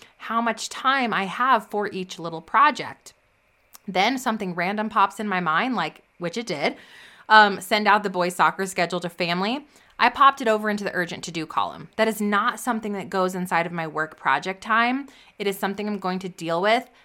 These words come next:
later, but it's something I don't want to forget, right? So that's really cool. The other really neat thing about this is you can look at it in a calendar view. You can see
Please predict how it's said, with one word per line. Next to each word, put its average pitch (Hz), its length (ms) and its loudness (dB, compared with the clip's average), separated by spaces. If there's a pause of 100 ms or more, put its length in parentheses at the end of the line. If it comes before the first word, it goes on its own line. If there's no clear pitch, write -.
(140)
later, 165 540 -4 (120)
but 196 100 0
it's 196 140 -2
something 233 260 -2
I 214 60 0
don't 180 220 0
want 151 140 -6
to 185 60 -16
forget, 208 480 4
right? 190 380 0 (420)
So - 120 -8
that's 226 260 4
really 202 200 -2
cool. 170 280 -2
The 180 120 -2
other 247 160 0
really 220 240 -2
neat 196 200 -6
thing 175 140 -6
about 165 300 0
this 254 180 -4
is 202 140 -8
you 196 80 -8
can 190 180 -6
look 196 160 -4
at 190 160 2
it - 160 -6
in 185 80 -8
a 170 80 -6
calendar 247 580 -2
view. 220 380 -8
You 196 160 -8
can 185 220 -6
see 220 500 -6